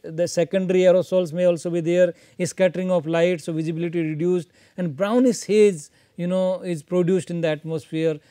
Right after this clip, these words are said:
because of this, and it is known as the smog. Then gas to liquid to solid, that is another interesting part you can see here,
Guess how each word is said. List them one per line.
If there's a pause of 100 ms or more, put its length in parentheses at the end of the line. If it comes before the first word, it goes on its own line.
(140)
because
of
this,
and
it
is
known
as
the (360)
smog. (600)
Then
gas
to
liquid
to
solid,
that
is
another
interesting
part
you
can
see
here,